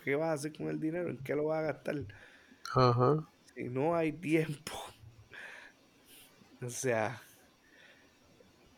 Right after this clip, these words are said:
Speaker 1: eh, volvemos, no, no, no, no lo hay.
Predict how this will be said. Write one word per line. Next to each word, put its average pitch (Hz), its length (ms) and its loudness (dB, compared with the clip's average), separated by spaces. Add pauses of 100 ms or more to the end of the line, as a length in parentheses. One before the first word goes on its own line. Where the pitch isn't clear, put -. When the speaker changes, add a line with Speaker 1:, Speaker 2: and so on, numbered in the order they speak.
(400)
Speaker 1:
eh, - 120 -6 (280)
volvemos, 113 640 -4 (220)
no, 120 320 -4
no, 123 280 -4
no, 127 380 0
no 123 200 0
lo 123 180 4
hay. 107 220 -6